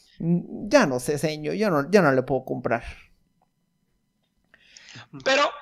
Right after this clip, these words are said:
Speaker 2: pero este chiste de, de Stephen Colbert, que es muy bueno,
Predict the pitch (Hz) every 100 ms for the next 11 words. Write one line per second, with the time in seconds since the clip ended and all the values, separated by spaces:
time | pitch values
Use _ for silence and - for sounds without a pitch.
0 | - 214 208 311 - - 208 202 240 -
1 | 208 196 247 - 170 165 156 151 147 147
2 | - 156 165 165 180 196 202 156 170 170
3 | 160 214